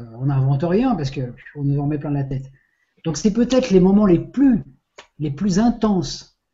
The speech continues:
de, de, de la période scolaire, c'est ce qu'on vit pendant les cours de récréation. Parce que c'est là qu'on se fait des copains, c'est là qu'on se fait des copines, et c'est là qu'on fait des projets ensemble. Donc, euh, voilà, je crois que c'est un peu ça, le,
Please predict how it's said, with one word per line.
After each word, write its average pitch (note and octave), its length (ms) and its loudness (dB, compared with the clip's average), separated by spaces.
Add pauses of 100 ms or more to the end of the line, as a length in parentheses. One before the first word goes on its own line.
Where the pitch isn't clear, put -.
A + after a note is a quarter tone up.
(520)
de, B2+ 300 -8
de, B2 200 -10
de C3 160 -4
la C3+ 100 0
période G3 360 2
scolaire, D#3+ 520 -2
c'est - 140 -6
ce C3+ 60 -8
qu'on A#3 260 0
vit A3 180 0
pendant F#3+ 240 0
les F3 100 0
cours F3 180 -6
de D#3+ 60 -6
récréation. C#3+ 560 -6 (320)
Parce - 100 -20
que D3 80 -4
c'est D#3 140 0
là A3+ 120 4
qu'on G3 140 -2
se - 100 -2
fait F3 120 -4
des D3+ 80 0
copains, D3+ 400 -4 (400)
c'est - 160 -8
là D#3+ 160 0
qu'on E3+ 160 -4
se - 100 -8
fait D3 80 -6
des D3 100 -2
copines, C#3+ 440 -4 (260)
et C#3 80 -8
c'est F3 140 0
là F3 140 4
qu'on D#3 140 -4
fait C#3 160 -6
des C#3 120 2
projets C#3+ 340 -4
ensemble. C3 500 -4 (1080)
Donc, F3 320 4
euh, D3 60 0 (400)
voilà, D3+ 260 2
je - 80 -4
crois D3+ 200 -4
que C#3 60 -4
c'est C3+ 300 4
un C3+ 120 2
peu C3+ 120 -2
ça, G#3 260 0
le, C3+ 360 0